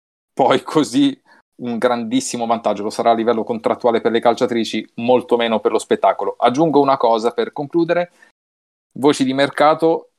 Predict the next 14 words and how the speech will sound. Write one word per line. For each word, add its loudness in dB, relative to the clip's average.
è -4
arrivata 0
Lindsey -8
Oran -4
al-, -10
all'Olympique -6
Lione, 4
grande 0
colpo -2
di -6
mercato -2
dagli -2
Stati -4
Uniti -10